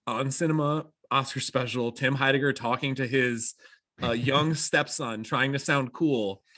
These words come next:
Speaker 1: and being like, "Yeah, dude, you just fucking, like, you fucking, like, just play Fortnite and, like, just, like, blow people's heads off and shit, dude. You just fucking, you just, like, do you just, like, fucking, like, jerk off or, like," you know, and it's just, like, trying to be,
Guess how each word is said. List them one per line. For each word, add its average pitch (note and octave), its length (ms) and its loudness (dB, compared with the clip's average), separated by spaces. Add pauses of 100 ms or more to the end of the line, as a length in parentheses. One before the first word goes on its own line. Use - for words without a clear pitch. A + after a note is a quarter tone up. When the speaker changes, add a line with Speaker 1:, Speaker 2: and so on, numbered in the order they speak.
(120)
Speaker 1:
and D3 120 -6
being C#3 160 -2
like, B2 320 -2
"Yeah, D3+ 280 4
dude, C3+ 240 -2
you C#3+ 120 -4
just C#3+ 200 -8
fucking, C#3 300 -4
like, A2 220 -6 (260)
you D#3+ 80 -6
fucking, D#3 300 0
like, B2+ 140 -2
just - 200 -12
play C#3 160 -4
Fortnite C3+ 480 -6
and, C#3 120 -6
like, A2 120 -6
just, - 180 -10
like, A2+ 200 -6
blow G#2+ 200 -4
people's B2+ 300 -8
heads G2+ 220 -6
off C#3 220 0
and D3+ 100 -4
shit, D#3+ 300 -2
dude. E3 280 0
You A#2 60 -6
just A2+ 240 -12
fucking, C3 360 -4 (280)
you C#3 80 -6
just, C3+ 160 -2
like, A#2+ 260 -2
do A2 120 -8
you A#2 60 -4
just, A2+ 140 -10
like, A#2 180 -4
fucking, A2+ 300 -6
like, F#2 180 -10 (140)
jerk A#2 240 -6
off D#3+ 540 2
or, G#2+ 80 -6
like," F#2+ 300 -4
you D#3 100 -2
know, D#3 240 4
and G3+ 100 8
it's G3+ 140 6
just, A3+ 160 4
like, A3 140 4
trying D#3 360 2
to F3 60 0
be, F3+ 340 0